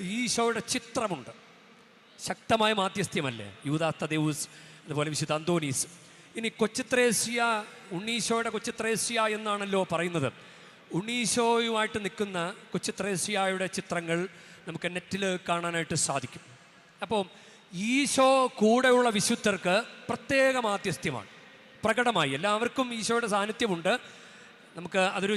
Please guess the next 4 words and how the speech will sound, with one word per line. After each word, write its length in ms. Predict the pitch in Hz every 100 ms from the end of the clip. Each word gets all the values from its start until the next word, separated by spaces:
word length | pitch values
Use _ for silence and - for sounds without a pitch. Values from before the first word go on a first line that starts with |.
| -
ചിന്തയ്ക്ക് 460 | 220 233 262 - 262
വേണ്ടി 220 | 240 233 -
പറയുകയാണ്. 520 | 214 214 226 170 160 208 247 - - - - - - 214 233
ഈശോയുടെ 480 | 294 294 277 294 294